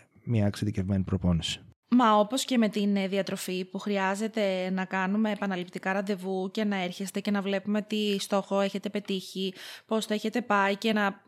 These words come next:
Speaker 2: αναπροσαρμόζουμε μετά τη διατροφή με βάση τα καινούργια δεδομένα, ακριβώς το ίδιο πράγμα ισχύει και για την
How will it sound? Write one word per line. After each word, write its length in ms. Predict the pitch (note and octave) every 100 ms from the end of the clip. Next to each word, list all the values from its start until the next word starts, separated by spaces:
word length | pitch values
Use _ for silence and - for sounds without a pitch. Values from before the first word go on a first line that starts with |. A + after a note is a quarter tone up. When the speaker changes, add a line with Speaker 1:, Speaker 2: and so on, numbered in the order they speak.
| -
Speaker 2:
αναπροσαρμόζουμε 880 | - C#4 C4 A#3 A#3+ G#3 G#3 G3+ G#3
μετά 180 | G3+ G3
τη 100 | G3+
διατροφή 680 | G3+ A3 G#3+ G#3 - G#3 F#3+
με 100 | G3+
βάση 240 | G#3 A3+
τα 80 | G#3+
καινούργια 380 | G3 G3 G#3+ A#3
δεδομένα, 580 | G3 E3+ E3+ E3+ E3 G3+
ακριβώς 360 | B3+ B3 C4+ F4
το 80 | F4
ίδιο 160 | C#4
πράγμα 280 | B3 C4 D#4
ισχύει 180 | D4 -
και 60 | -
για 80 | F#4+
την 120 | F#4+